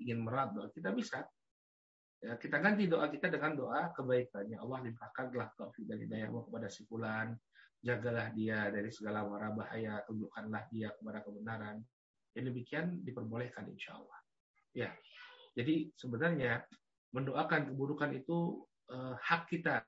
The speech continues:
sebagai orang yang dizolimi. Anda boleh pakai, Anda boleh tidak pakai, dan juga kalau memang Anda merasa lebih baik bagi dia untuk didoakan kebaikan, setelah sebelumnya didoakan keburukan, maka silakan.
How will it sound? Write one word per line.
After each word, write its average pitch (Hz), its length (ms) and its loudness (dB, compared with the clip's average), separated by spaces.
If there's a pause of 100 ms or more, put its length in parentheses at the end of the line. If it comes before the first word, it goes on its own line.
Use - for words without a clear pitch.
(120)
sebagai 120 480 -4
orang 135 240 -4
yang 131 200 -2
dizolimi. 104 600 -2
Anda 160 240 0
boleh 131 240 -2
pakai, 160 520 -2
Anda 135 200 -4
boleh 123 400 -4
tidak - 320 0
pakai, 175 320 -2 (460)
dan 131 180 2
juga 143 300 2
kalau 143 180 0
memang 135 300 -2
Anda 139 180 -2
merasa 127 640 -2
lebih 127 240 -2
baik 160 240 4
bagi 127 240 -2
dia 120 160 0
untuk - 220 -8
didoakan 123 500 -4
kebaikan, 147 560 0 (400)
setelah 143 400 2
sebelumnya 135 400 -2
didoakan 131 400 0
keburukan, 127 440 -2
maka 196 200 -2
silakan. 175 400 -4